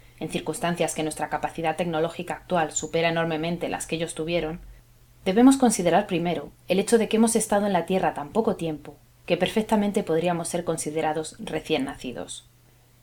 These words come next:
Si usáramos un reloj de veinticuatro horas para representar el tiempo desde que la vida comenzó en la Tierra, entonces los seres humanos han existido apenas a partir del último minuto de la última hora del día.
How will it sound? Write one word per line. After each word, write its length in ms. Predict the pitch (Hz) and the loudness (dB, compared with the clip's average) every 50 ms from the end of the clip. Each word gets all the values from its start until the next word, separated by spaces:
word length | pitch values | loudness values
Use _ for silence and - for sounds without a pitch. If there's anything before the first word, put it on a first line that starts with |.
| _ _ _ _ _ _ _ _ - | _ _ _ _ _ _ _ _ -8
Si 160 | - - 220 | -2 0 4
usáramos 400 | - - 240 240 254 269 269 269 | 8 10 10 12 12 12 10 10
un 100 | 262 233 | 8 6
reloj 280 | 226 214 208 220 220 214 | 8 8 8 8 6 6
de 80 | 208 | 4
veinticuatro 560 | 180 170 165 - 156 - 185 185 - 180 180 | 2 0 0 -2 0 2 2 2 4 4 4
horas 260 | 180 180 165 147 147 - | 4 4 4 2 0 2
para 320 | - 156 156 156 151 147 | 2 4 4 6 4 2
representar 560 | 156 156 147 - 160 156 160 160 156 165 180 | 2 -2 -4 -4 -4 -4 -4 -2 2 2 4
el 140 | 202 208 190 | 4 2 2
tiempo 340 | - 196 202 208 180 165 156 | 2 2 2 2 2 2 2
desde 240 | 156 151 147 165 - | 2 0 -2 -2 0
que 100 | - 156 | 2 2
la 120 | 156 151 | 2 2
vida 220 | 175 185 214 214 | 2 2 0 0
comenzó 340 | 214 196 175 165 156 - - | 0 -2 -4 -4 -4 -2 -2
en 80 | 180 175 | -2 0
la 160 | 160 143 - | -2 -2 0
Tierra, 400 | - 180 180 165 143 135 - - _ _ _ - _ _ _ _ _ - - | 0 0 0 0 -2 -6 -8 -12 _ _ _ -20 _ _ _ _ _ -16 -12
entonces 680 | - 156 135 131 185 190 185 185 - 151 156 - - - - - - - - | -12 -10 -2 0 2 2 2 0 -2 -4 -6 -8 -12 -18 -20 -20 -20 -16 -4
los 160 | - 175 175 175 | -2 0 2 2
seres 260 | 208 214 240 226 220 | 4 4 4 4 2
humanos 380 | 208 190 175 165 156 160 - | 2 0 0 0 0 -2 -2
han 80 | 165 175 | -2 -4
existido 640 | 175 - - 160 151 - - 185 180 180 214 240 262 - - _ - - | -4 -4 -4 -4 -6 -4 -4 -4 -2 -2 -2 -4 -6 -8 -16 _ -12 -10
apenas 460 | - 160 - 185 190 220 226 220 - | -8 -6 -2 0 2 2 2 2 0
a 60 | 202 | 0
partir 340 | - 156 151 - - 202 202 | 0 0 0 0 0 0 2
del 140 | 190 185 190 | 2 4 4
último 320 | 214 220 220 226 208 190 | 4 2 2 0 0 0
minuto 400 | 180 165 165 180 190 185 214 208 | 0 0 0 0 0 0 -2 -2
de 100 | 185 170 | -2 0
la 120 | 151 147 151 | 0 0 0
última 400 | 165 185 185 - 214 190 165 156 | 0 0 0 -2 -2 -2 0 0
hora 180 | 160 160 156 | 0 0 -2
del 180 | 147 151 147 143 | -2 -4 -8 -10
día. 300 | 151 151 - - - - | -10 -10 -10 -12 -12 -14